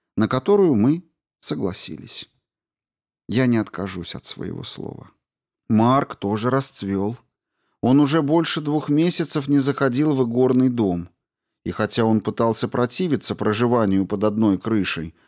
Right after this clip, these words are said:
но, наконец, отказался от идеи возвращения в свою унылую квартиру по вечерам. Он оставался с нами, и это делает меня такой счастливой. Наши прогулки по саду,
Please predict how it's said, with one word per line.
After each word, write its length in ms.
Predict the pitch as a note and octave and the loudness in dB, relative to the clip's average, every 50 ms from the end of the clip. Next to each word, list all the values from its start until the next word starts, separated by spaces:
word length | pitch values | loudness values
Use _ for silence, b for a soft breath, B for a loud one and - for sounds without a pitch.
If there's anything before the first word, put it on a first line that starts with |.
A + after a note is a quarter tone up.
| _ _ _ _ - | _ _ _ _ 0
но, 140 | G#2 A#2 B2+ | 2 4 4
наконец, 520 | C3+ C3+ - C#3 C3+ D3+ F3 F#3 - - | 4 4 2 0 0 0 0 0 0 -2
отказался 760 | E3 D#3 - - C3+ C3 A2+ B2 D3+ E3 E3+ D#3+ - - D3 | -4 -4 -2 -2 -2 0 2 2 2 2 2 0 0 -2 -2
от 120 | - - C#3 | -2 0 -2
идеи 360 | C3 A2 A#2 C3+ D3 D3 C#3 | -2 0 0 2 2 2 2
возвращения 880 | A#2+ B2+ A#2 A2+ A2 A#2 A#2 A2+ - - - D3 D#3+ D#3+ D#3 D3+ D3+ | 2 2 0 0 0 -2 -2 -2 -2 -2 -2 0 0 2 2 2 2
в 60 | C#3+ - | 0 -2
свою 400 | - B2 A#2+ A#2+ A#2+ B2+ C3+ C3+ | -2 0 0 2 2 2 2 2
унылую 720 | - B2+ A#2+ A#2+ A2+ A2+ B2+ C#3+ D3 C#3 C#3+ C#3+ C#3 C3+ | 2 2 2 4 6 6 6 4 4 4 4 2 2 0
квартиру 600 | - A#2+ A#2+ A2+ A2 - - - A2+ A2+ A2 A2+ | 0 0 0 0 0 -2 -2 -2 0 0 0 0
по 120 | - A2+ | -2 -2
вечерам. 640 | G#2+ G2+ G#2 - - A2 F#2+ F#2+ F#2 E2+ D2+ D#2+ F2 - _ _ _ _ _ _ _ _ _ _ _ _ | -4 -4 -4 -4 -2 -2 -2 -2 -2 -4 -4 -8 -14 -20 _ _ _ _ _ _ _ _ _ _ _ _
Он 220 | - A#2+ C#3+ D3 C3+ | 0 2 4 4 4
оставался 600 | C3 B2+ - - G#2+ A2 B2+ C#3 C#3 - - C#3 | 2 0 -2 -4 -2 0 0 0 0 -2 -4 -6
с 140 | - - - | -6 -4 -2
нами, 460 | G#2 A2 A2+ A#2 A#2 A2+ G#2+ G#2+ b b b b b _ _ - | 0 2 4 4 4 2 2 0 b b b b b _ _ -2
и 100 | C3 C3 | 0 0
это 180 | B2+ - C3 | 0 0 -2
делает 440 | A#2+ A2+ C#3 D3+ C3+ C3 C3 A#2+ - | 0 2 2 2 4 4 2 2 2
меня 300 | C3 B2+ B2 C3 C3+ A#2+ | 2 4 4 4 2 2
такой 400 | - A#2+ A#2 - - - D#3 D#3 | -2 -6 -8 -6 -4 -4 -4 -4
счастливой. 800 | D3+ - - B2 - - - A2+ A2+ A2 G2+ F#2+ F2 F#2+ - _ _ _ _ _ _ _ _ _ _ _ _ _ | -4 -4 -6 -6 -6 -6 -4 -2 -2 -2 -2 -4 -6 -8 -12 _ _ _ _ _ _ _ _ _ _ _ _ _
Наши 340 | - G2+ G#2+ A#2 A2+ - A#2 | -2 0 0 0 0 -2 -4
прогулки 540 | - - A2 G#2+ G2+ G#2 A#2 A#2+ A#2 - B2+ | -2 -2 -2 -2 0 0 0 -2 -2 -4 -6
по 180 | A#2+ - A#2 A2 | -4 -2 -2 -2
саду, 540 | - - - G#2 G#2 G#2+ G#2+ G#2 G2+ G#2+ | -2 -2 -2 -2 -2 -2 -4 -6 -8 -10